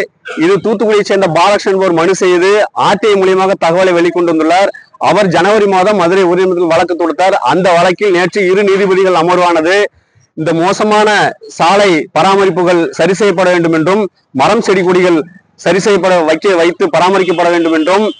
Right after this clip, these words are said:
மேலும் அவசியமான பாதுகாப்பு வசதிகளை செய்ய, செய்து தர வேண்டும் என்று அதுவரை இந்த டோல்கேட்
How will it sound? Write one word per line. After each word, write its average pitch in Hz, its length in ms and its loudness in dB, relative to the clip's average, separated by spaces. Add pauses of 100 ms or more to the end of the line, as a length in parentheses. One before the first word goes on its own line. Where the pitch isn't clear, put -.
(300)
மேலும் 208 440 2 (200)
அவசியமான 202 680 0 (420)
பாதுகாப்பு 202 500 2
வசதிகளை 185 420 0
செய்ய, 180 200 0 (200)
செய்து 190 240 0
தர 196 140 2
வேண்டும் 180 280 0
என்று 175 240 0 (320)
அதுவரை 208 560 2 (520)
இந்த 170 220 -2
டோல்கேட் 202 500 0